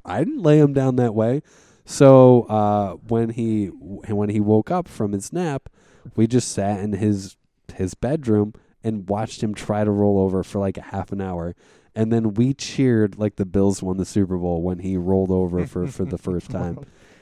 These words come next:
Speaker 1: Like, i-, it's, so it's just small things like that, uh, having a kid.
Speaker 2: Yeah.
Speaker 1: Like, who,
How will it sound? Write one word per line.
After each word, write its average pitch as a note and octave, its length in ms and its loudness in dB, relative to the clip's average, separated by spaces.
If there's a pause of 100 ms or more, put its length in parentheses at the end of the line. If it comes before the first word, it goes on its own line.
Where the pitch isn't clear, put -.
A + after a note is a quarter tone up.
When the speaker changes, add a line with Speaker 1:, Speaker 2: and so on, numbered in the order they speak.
(100)
Speaker 1:
Like, A2 260 -2 (120)
i-, - 40 -4
it's, D3 520 -4
so G3 180 6
it's F3 180 6
just E3 200 2
small A#2+ 260 2
things A2 260 -2
like G2 160 -2
that, F#2 300 -6
uh, F2+ 60 -6
having F#2 280 -8
a E2+ 60 -10
kid. F2+ 200 -10
Speaker 2:
Yeah. F2+ 40 -6
Speaker 1:
Like, F2+ 160 -6 (320)
who, C3 260 2